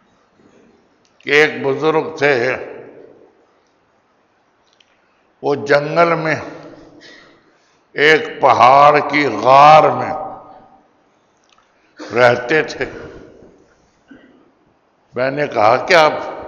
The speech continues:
کیوں یہاں تنہائی میں رہتے ہیں؟ شہر میں آئیں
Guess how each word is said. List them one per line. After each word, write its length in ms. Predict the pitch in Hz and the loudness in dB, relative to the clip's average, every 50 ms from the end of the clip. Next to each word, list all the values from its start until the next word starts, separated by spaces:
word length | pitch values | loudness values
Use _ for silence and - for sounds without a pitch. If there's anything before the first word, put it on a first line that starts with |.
| - - - - - - - _ _ _ _ _ _ _ _ _ _ _ _ _ _ | -20 -20 -20 -20 -20 -20 -20 _ _ _ _ _ _ _ _ _ _ _ _ _ _
کیوں 240 | - 170 185 185 175 | -2 0 0 0 2
یہاں 320 | 165 160 147 143 147 147 139 - | 4 2 4 4 4 2 2 2
تنہائی 480 | 147 139 123 107 98 123 131 143 151 151 | 0 0 0 2 2 2 2 2 2 -2
میں 200 | 147 147 143 131 | -2 -4 -2 0
رہتے 440 | 127 120 120 - - - 143 139 120 | 0 0 0 -2 -6 -8 -8 -6 -6
ہیں؟ 500 | 98 95 92 87 92 - - - - - _ _ _ _ _ _ _ _ _ _ _ _ _ _ _ _ _ _ _ _ _ _ _ _ _ _ _ _ _ _ - - - - - - | -8 -8 -12 -14 -18 -20 -20 -20 -20 -20 _ _ _ _ _ _ _ _ _ _ _ _ _ _ _ _ _ _ _ _ _ _ _ _ _ _ _ _ _ _ -20 -20 -20 -20 -20 -20
شہر 420 | - - - 131 117 123 131 147 | -8 -2 0 2 2 2 2 0
میں 180 | 156 170 170 151 | 0 -2 -2 0
آئیں 360 | 123 117 127 147 165 165 | 0 0 0 -2 -4 -6